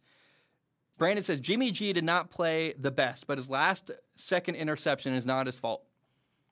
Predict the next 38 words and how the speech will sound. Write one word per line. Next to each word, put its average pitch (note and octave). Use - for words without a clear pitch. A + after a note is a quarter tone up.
He E3+
tried F#3
his F#3
best F#3
to G3+
make G3
a F#3+
play, D#3+
and D3
the C3+
running D3
back C#3
couldn't D3
make C3+
the C#3
catch. -
He's C3+
a C3
bottom-tier D#3+
starting C#3+
quarterback B2+
or B2+
top-tier B2
backup." A2+
Totally C3+
agree. -
Ma-, C3
Jimmy G#3+
Garoppolo F3+
is C3+
not E3
a D#3+
guy C#3+
that C3
I C3+
would B2+
build C#3+
around, A#2+